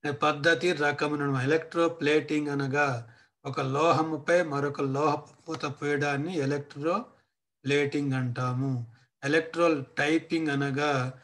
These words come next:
నమూనాల తయారీ మా. ఎలక్ట్రోప్రింటింగ్ అనగా పేపర్పై లోహ ఆక్సైడ్ పూతను పోయడము, బీసీఏ. Option D is the correct option. నెక్స్ట్ క్వశ్చన్ మా.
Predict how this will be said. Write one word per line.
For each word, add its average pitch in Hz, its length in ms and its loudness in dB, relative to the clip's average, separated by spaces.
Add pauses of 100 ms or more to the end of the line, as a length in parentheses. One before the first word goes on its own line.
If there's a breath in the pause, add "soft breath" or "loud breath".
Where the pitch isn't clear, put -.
(260 soft breath)
నమూనాల 151 680 2 (140)
తయారీ 139 680 2
మా. 120 220 -2 (540)
ఎలక్ట్రోప్రింటింగ్ 160 1000 0
అనగా 139 320 0
పేపర్పై 160 720 2
లోహ 151 340 0
ఆక్సైడ్ 147 540 0
పూతను 143 440 -6
పోయడము, 135 680 -2 (120)
బీసీఏ. 135 840 -4 (2500)
Option 135 440 -4 (160)
D 127 60 -2 (180)
is 131 160 -2
the 143 220 -2
correct 131 480 -8
option. 127 600 -4 (1400)
నెక్స్ట్ 143 280 -4
క్వశ్చన్ 147 520 -2
మా. 127 160 0